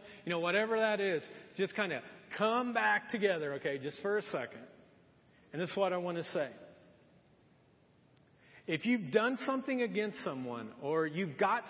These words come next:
something against someone, and they don't know about it, they have no clue, they have no idea,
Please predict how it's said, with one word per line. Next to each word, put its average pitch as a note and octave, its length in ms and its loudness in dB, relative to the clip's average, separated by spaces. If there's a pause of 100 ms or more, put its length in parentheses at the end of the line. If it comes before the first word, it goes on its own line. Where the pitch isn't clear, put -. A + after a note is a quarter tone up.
something F3 380 -2
against E3 340 -2
someone, A#2 400 -2 (240)
and D3 300 -2
they A3 240 6
don't C#4+ 320 2
know B3 240 2
about C#4 320 2
it, D4+ 100 0 (300)
they A3+ 100 8
have G#3 80 2
no A3+ 360 2
clue, C#4 520 2 (300)
they G#3 140 4
have G#3 140 4
no A#3 300 2
idea, C#4 580 4